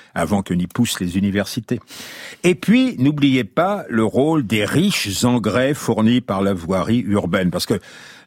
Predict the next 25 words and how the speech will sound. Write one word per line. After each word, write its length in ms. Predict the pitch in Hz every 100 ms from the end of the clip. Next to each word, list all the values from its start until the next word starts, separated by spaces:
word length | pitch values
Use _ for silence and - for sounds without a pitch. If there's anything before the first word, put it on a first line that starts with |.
| -
l'énologie 720 | 92 104 117 110 101 98 131
nous 120 | 113
bassine 520 | 85 98 - 120 117
avec 220 | 101 80
ses 120 | - 95
discours. 560 | 85 - - 107 110
Ici, 280 | 98 - -
on 100 | 87
va 180 | 82 101
vers 300 | 85 90 85
la 80 | 85
myrtille, 640 | 90 95 - - 98 107
là, 220 | 101 127
vous 100 | 127
sentez 340 | 110 113 90 104
le 60 |
cassis. 600 | 87 101 92 - 143 - 73
Moi, 260 | 87 143
je 120 | 160 120
propose 540 | 95 98 90 135 160
qu'on 140 | - 98
parle 300 | 117 101 104
aussi 340 | 107 - 127
et 60 | 90
d'abord 500 | 95 80 120 151